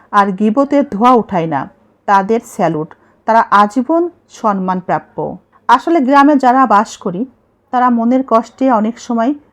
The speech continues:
তিক্ততার ভাষায় মনের ভাষাটা গ্রাম সম্পর্কে এভাবেই প্রকাশ করি।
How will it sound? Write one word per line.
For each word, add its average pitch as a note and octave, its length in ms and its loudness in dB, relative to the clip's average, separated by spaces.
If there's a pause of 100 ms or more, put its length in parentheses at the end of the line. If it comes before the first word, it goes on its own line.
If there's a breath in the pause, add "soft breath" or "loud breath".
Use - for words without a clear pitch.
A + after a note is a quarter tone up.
(360)
তিক্ততার D#4 540 -2
ভাষায় B3 520 -2 (500)
মনের G#3+ 340 -4
ভাষাটা A3 480 -8 (480)
গ্রাম A3 300 0
সম্পর্কে D4 460 -6 (100)
এভাবেই A#3+ 440 -4
প্রকাশ F3 400 -10
করি। - 240 -12